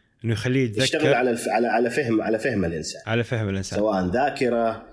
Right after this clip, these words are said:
Speaker 2: آه، سواء ارتباط ب-، ب-، بمن-، بمنفعة معينة. خلينا
Speaker 1: أيوه.
Speaker 2: نقول هو بيشتغل بشكل كبير جدًا على المنفعة.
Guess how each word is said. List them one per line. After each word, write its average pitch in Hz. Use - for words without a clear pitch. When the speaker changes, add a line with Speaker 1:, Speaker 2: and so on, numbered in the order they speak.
Speaker 2:
آه، 85
سواء 101
ارتباط 101
ب-، -
ب-، 95
بمن-، 113
بمنفعة 120
معينة. 104
خلينا -
Speaker 1:
أيوه. 214
Speaker 2:
نقول 208
هو -
بيشتغل 160
بشكل 175
كبير 151
جدًا 156
على 110
المنفعة. 95